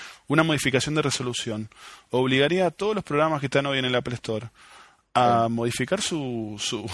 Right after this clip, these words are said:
Speaker 1: <laughs> sus características de tamaño, y por ahí en un programa como Facebook, ponele, como Twitter, no es tan complicado. Pero en un juego que tenés un montón de líneas más de, de gráfica,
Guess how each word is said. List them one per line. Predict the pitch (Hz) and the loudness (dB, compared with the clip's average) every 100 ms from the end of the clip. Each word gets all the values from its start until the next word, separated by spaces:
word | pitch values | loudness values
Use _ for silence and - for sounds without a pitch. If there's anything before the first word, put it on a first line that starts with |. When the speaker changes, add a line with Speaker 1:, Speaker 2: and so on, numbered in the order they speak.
| - | -4
Speaker 1:
<laughs> | 123 | -2
sus | - 120 | -2 0
características | 110 110 127 143 143 120 | 0 0 0 0 2 4
de | 113 | 2
tamaño, | 110 156 170 131 101 | 0 0 0 -2 -4
y | 131 143 | -4 -4
por | - 147 | -4 -2
ahí | 208 | 0
en | 226 | 0
un | 196 | 0
programa | 151 165 165 147 | 4 4 4 2
como | 131 120 | 0 -2
Facebook, | - 143 131 120 | 2 2 2 -4
ponele, | 120 127 120 | -4 -2 -2
como | 107 104 104 | -2 -4 -4
Twitter, | 127 117 117 | -4 -2 -4
no | - 139 180 | -4 -4 -2
es | |
tan | - 147 | 0 -2
complicado. | 135 120 262 269 113 101 - - - - _ _ | 0 -2 2 2 2 -4 -16 -20 -20 -20 _ _
Pero | 113 | -2
en | 151 | 0
un | 220 | -2
juego | - 143 113 117 120 139 147 - | 0 2 4 2 -4 -10 -16 -10
que | 117 | -10
tenés | 107 113 135 - | -6 -2 -2 -2
un | 127 | -4
montón | 120 120 117 190 180 | -2 -2 -2 -2 -2
de | 131 120 | 0 2
líneas | 117 123 123 120 | 2 0 0 0
más | 120 117 | -2 -2
de, | 113 107 - - - _ | -2 -4 -10 -16 -18 _
de | 110 117 | 0 4
gráfica, | 123 120 127 123 135 196 | 4 2 -2 -2 -4 -4